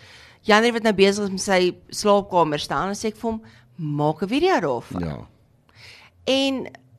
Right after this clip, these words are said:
Speaker 1: laat ons ons YouTube ook bietjie uitbrei, want meeste mense is visueel.
Speaker 2: Ja.
Speaker 1: So dit is vir hulle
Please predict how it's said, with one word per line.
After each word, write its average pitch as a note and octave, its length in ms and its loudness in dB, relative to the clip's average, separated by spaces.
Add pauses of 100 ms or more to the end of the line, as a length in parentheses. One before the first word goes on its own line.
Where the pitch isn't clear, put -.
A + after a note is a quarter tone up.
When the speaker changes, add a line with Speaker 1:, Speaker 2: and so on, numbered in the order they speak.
Speaker 1:
laat F#3+ 360 2
ons A3 400 -4
ons G3+ 400 -4
YouTube C4 560 0 (160)
ook D4+ 140 -4
bietjie - 280 -4
uitbrei, D3+ 760 0 (480)
want G3+ 360 0 (440)
meeste G#3+ 440 0
mense F3+ 420 -2
is D3 200 -4
visueel. C#3+ 680 -4 (200)
Speaker 2:
Ja. C2+ 280 -10 (440)
Speaker 1:
So A3+ 380 0
dit G#3 500 0 (680)
is A3 220 -2
vir A#3 160 -2
hulle A3+ 600 2